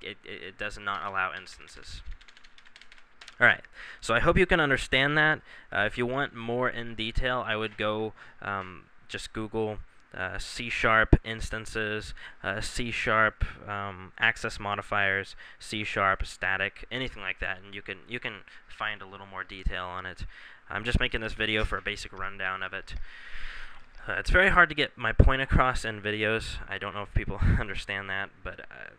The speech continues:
sometimes I'm, I'm criticized on that, and, you know,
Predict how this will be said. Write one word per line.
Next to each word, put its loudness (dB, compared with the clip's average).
sometimes -2
I'm, -4
I'm -10
criticized -2
on -8
that, -4
and, -8
you -10
know, -4